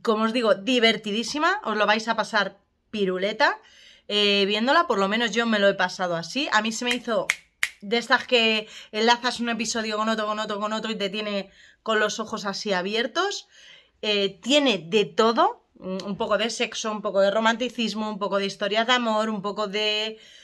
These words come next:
y el final es súper sorprendente, o sea, vais a flipar, flipar, pero a flipar. No es ningún tipo extremadamente de drama,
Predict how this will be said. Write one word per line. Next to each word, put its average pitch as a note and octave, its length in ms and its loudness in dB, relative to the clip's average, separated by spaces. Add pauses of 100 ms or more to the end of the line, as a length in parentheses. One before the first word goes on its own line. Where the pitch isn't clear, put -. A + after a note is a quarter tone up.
(420)
y C#4 260 6
el A#3+ 120 6
final A3+ 320 2
es B3 100 -2
súper F#3 220 -6
sorprendente, D#3+ 880 -10
o F3+ 40 -16
sea, F#3 160 -4
vais F#3+ 360 -2
a C#4+ 240 2 (160)
flipar, G3 400 -8 (120)
flipar, D#3+ 300 0 (460)
pero G#3+ 200 2
a F#3+ 80 2
flipar. F#3 560 0 (280)
No B3 260 4
es C4+ 120 6
ningún A#3+ 320 0
tipo G#3 540 0 (640)
extremadamente G#3 800 0
de F3+ 220 2
drama, C4+ 540 6